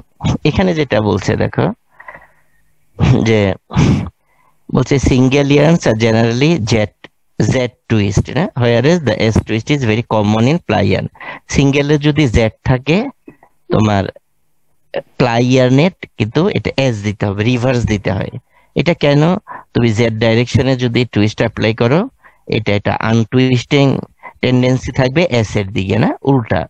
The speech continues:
ওটা, আহ, একটু chance পেলেই, সুযোগ পেলে কিন্তু খুলে যেতে চাইবে twist। এটা stored একটা টর্ক থাকে ওখানে। এই কারণে,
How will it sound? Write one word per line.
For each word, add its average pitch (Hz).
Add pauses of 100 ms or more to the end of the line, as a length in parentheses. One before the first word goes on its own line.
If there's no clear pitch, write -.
ওটা, 120
আহ, -
একটু 131 (360)
chance 143
পেলেই, 139 (120)
সুযোগ 139
পেলে 123
কিন্তু 131
খুলে 135
যেতে 117
চাইবে 98
twist। - (640)
এটা 107 (100)
stored 156
একটা 123 (120)
টর্ক 117 (120)
থাকে 98
ওখানে। 104 (440)
এই 127
কারণে, 135